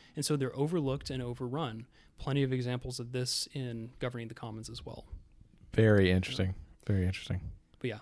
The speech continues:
Speaker 1: living with an economist, I, I recommend it.
Speaker 2: Highly recommend it. You learn a lot.
Speaker 1: Yeah.
Speaker 2: That's cool. So you talked a little bit about, uh,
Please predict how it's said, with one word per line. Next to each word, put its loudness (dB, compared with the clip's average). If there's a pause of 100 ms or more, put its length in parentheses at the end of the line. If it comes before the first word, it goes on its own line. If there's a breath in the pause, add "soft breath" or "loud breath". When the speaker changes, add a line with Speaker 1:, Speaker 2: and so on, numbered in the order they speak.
Speaker 1:
living 4
with 4
an 2
economist, -4
I, -10 (100)
I -4
recommend -6
it. -18 (100)
Speaker 2:
Highly 8
recommend 8
it. 10
You 8
learn 12
a 12
lot. 12 (520 loud breath)
Speaker 1:
Yeah. -14 (480 loud breath)
Speaker 2:
That's 8
cool. 10
So 10
you 6
talked 8
a 2
little 10
bit 12
about, 12
uh, 10